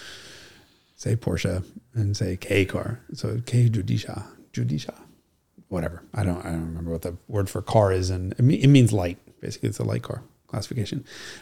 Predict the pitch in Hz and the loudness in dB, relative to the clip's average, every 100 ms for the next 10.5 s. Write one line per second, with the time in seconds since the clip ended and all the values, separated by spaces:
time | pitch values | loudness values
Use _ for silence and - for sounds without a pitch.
0 | - 139 123 120 143 147 180 170 151 - | 2 8 10 10 10 10 8 8 4 2
1 | 127 165 123 123 - - 151 123 120 117 | 6 8 8 2 -2 6 6 8 8 12
2 | 131 135 110 113 95 107 - 110 101 101 | 12 12 12 8 6 4 6 6 6 2
3 | 131 127 160 165 156 135 127 147 - 95 | 0 2 6 6 6 4 6 4 4 -2
4 | 95 110 98 92 98 90 104 92 226 226 | 2 2 2 -2 -6 -2 -4 -4 -8 -10
5 | 123 90 87 82 87 - 107 82 85 85 | -4 -4 -2 -2 -2 0 0 0 -2 2
6 | 107 98 104 - - _ - 110 147 127 | 4 4 0 -4 -12 _ -4 2 4 6
7 | 139 117 113 117 110 101 117 104 104 104 | 8 10 10 8 6 6 6 8 8 6
8 | 104 - 110 101 98 107 101 - 92 82 | 4 2 2 4 4 4 4 0 -2 -4
9 | - 110 - 110 123 120 - 104 117 104 | -2 -4 2 4 4 2 -2 2 2 0
10 | - 90 92 101 | -4 -8 -10 -10